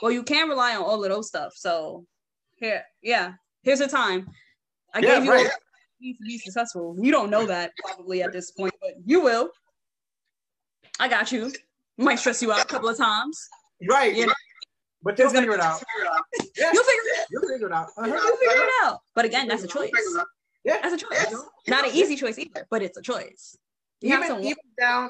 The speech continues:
Speaker 2: even down to me saying, this is why I don't say that I'm not a tech person. I don't say that no more because I am.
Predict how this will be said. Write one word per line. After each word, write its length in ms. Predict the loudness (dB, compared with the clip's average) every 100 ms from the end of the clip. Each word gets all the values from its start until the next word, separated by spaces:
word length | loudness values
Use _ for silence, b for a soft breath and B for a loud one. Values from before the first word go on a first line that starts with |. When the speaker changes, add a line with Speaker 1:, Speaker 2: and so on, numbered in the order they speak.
| -8
Speaker 2:
even 320 | -10 -8 -6 -2
down 280 | 0 0
to 120 | -2 -6
me 500 | -6 -8 -10 -14 _ _ _ _ _ _ _ _
saying, 360 | -2 0 0
this 120 | -4
is 80 | -2
why 180 | 2 2
I 40 |
don't 240 | 2 -2 -10
say 640 | -8 0 2 2 -2 -12 _
that 100 | -4
I'm 240 | -4 -4 -2
not 200 | 0 -2 -6
a 60 | -8
tech 280 | -4 -4 -6
person. 260 | -12 -8
I 60 | -6
don't 120 | -6
say 160 | -2 -2
that 180 | -2 -8
no 100 | -16
more 140 | -20 _ _ _ _
because 220 | -6 -2 -2
I 120 | -4 -4
am. 240 | -6